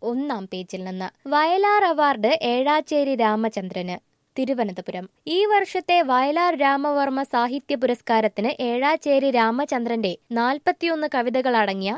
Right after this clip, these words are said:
ഒരു വെർജീനിയൻ വേലിക്കാലം എന്ന സമാഹാരം അർഹമായി. ഒരു ലക്ഷം രൂപയും കാനായി കുഞ്ഞിരാമൻ വെങ്കലത്തിൽ നിർമ്മിച്ച ശില്പവുമാണ് അവാർഡ്. ഇരുപത്തിയേഴിന് വൈകിട്ട് അഞ്ച് മുപ്പതിന് രാജ്ഭവനിൽ നടക്കുന്ന ചടങ്ങിൽ ഗവർണർ ആരിഫ് മുഹമ്മദ് ഖാൻ അവാർഡ് സമ്മാനിക്കും.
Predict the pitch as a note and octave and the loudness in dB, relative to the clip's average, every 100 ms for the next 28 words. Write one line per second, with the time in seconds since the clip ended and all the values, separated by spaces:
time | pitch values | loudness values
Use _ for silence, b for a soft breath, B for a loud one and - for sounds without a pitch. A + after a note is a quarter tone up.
0 | - B3+ D#4+ D4+ C#4 C4+ C#4+ F4 F4 F4 | -4 2 2 4 4 2 0 0 0 -2
1 | E4 C4+ C4+ D4 D#4 D4+ C#4+ C4+ B3 B3+ | 0 2 0 0 2 4 2 -2 -2 -2
2 | C4 A3+ A#3 A#3 A3 B3 - G#3+ G3 G#3 | -2 -2 -2 -2 -4 -4 0 -2 0 -4
3 | F3+ F3+ F#3 - - A#3+ D4+ D4 - D#4 | -6 -10 -14 -10 2 2 4 2 0 -4
4 | C#4+ C4+ B3 C4+ G4+ G4 C4 B3+ C#4+ D#4 | 0 -2 0 -2 -2 -2 -2 0 2 0
5 | - D4 C#4+ D4 C#4 C#4+ C#4 B3 B3 B3+ | -2 -6 -2 0 2 0 -2 -2 0 0
6 | B3+ D4 D4 C4 B3 B3+ C4+ - A#3+ A3+ | 0 0 0 0 0 0 -2 -2 -6 0
7 | D4 D4 A3+ G#3+ - G3+ F#3 F#3 F3 - | 2 2 0 -2 -2 -2 -4 -10 -10 -10
8 | - A#3 A#3 D4 - D4 C4 C#4 D4 B3+ | -8 -6 0 0 2 2 2 2 0 2
9 | A#3+ A#3+ A3+ C#4 A#3+ A#3+ C#4 D4+ C4 B3 | 2 -2 -2 -2 -2 -4 -4 -4 -4 -2
10 | G#3 - _ G#3 A#3+ C#4 C#4+ B3 C4+ C4 | -2 -4 _ 4 6 6 4 -4 -2 -2
11 | C4 B3+ A3+ A3+ A#3 B3 A#3 G#3+ G#3 F#4 | -2 0 -2 -2 -4 -2 -2 -2 -2 -4
12 | C#4 A#3 A#3 A#3 A#3+ A#3 B3 C#4 D#4+ C#4 | 0 0 0 -2 0 2 2 2 0 -4
13 | B3 B3+ B3 G#3+ A3 F3 - A#3 A3+ B3+ | -2 -2 -4 0 0 0 -2 -2 2 0
14 | A3 G#3 F3+ F3 F3 - F#3 | 0 -4 -6 -10 -10 -10 -12